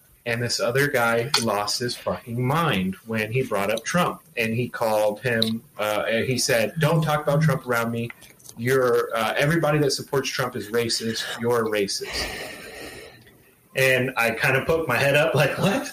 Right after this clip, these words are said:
Did that really just happen? That's fucking weird." And,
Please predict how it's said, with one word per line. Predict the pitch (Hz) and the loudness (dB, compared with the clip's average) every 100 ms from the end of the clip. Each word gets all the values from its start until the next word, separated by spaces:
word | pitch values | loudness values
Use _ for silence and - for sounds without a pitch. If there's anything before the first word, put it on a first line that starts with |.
| - | -2
Did | 151 160 | 2 4
that | 214 | 4
really | 196 226 196 | 4 4 2
just | 135 | 2
happen? | 135 - | 0 2
That's | 143 165 | 2 0
fucking | - 143 101 98 | -2 -4 -2 -2
weird." | 107 139 147 - - - - | 2 2 0 -8 -20 -20 -2
And, | 131 127 127 | 2 2 2